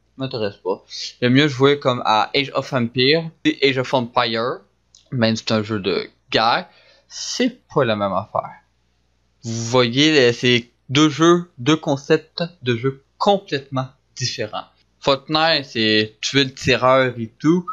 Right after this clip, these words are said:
puis il faut que t'abattes tout ça. Tandis que Clash of Clans, euh, Age of Empires, euh, c'est tu vois, euh, tu vois la partie en, en haut,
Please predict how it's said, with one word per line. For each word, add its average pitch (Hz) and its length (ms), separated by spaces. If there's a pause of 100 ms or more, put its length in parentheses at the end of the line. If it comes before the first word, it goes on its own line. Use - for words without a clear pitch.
(280)
puis 113 140
il 113 40
faut - 300
que 123 240
t'abattes 120 420
tout - 80
ça. 151 460 (560)
Tandis 131 240
que - 40
Clash 143 200
of 131 180
Clans, 143 140
euh, 165 880
Age 131 160
of 139 160
Empires, 156 960
euh, 104 240 (340)
c'est 113 320
tu 123 120
vois, 139 320
euh, 110 560 (720)
tu - 100
vois 143 160
la 139 220
partie 165 600
en, - 280
en 113 240
haut, 180 300